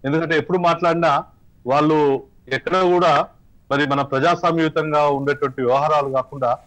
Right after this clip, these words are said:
నియంత్రితమైనటువంటి వైఖరిని మనం చాలా సందర్భాల్లో చూస్తా ఉన్నాం. మరి గతంలో కూడా క-, కవిత గారు కూడా మాట్లాడారు,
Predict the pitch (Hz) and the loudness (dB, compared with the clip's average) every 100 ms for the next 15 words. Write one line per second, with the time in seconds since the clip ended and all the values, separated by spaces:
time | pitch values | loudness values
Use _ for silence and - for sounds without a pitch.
0 | _ - 139 185 202 196 170 175 160 147 | _ -12 -4 -2 0 -2 -2 -2 -2 -2
1 | 147 131 160 147 151 139 127 127 - _ | -2 -2 -2 -4 -4 -6 -6 -8 -12 _
2 | _ 131 131 135 - _ _ 123 123 127 | _ -10 -6 -6 -8 _ _ -10 -6 -4
3 | 127 113 110 120 104 92 92 - _ _ | -4 -6 -8 -6 -6 -6 -18 -20 _ _
4 | - 147 143 240 190 185 185 180 175 - | -6 -2 -2 0 0 0 0 0 -2 -2
5 | 165 151 139 156 175 185 175 170 165 143 | 0 0 0 -2 0 0 2 2 0 0
6 | 135 143 120 113 | -2 -2 -4 -4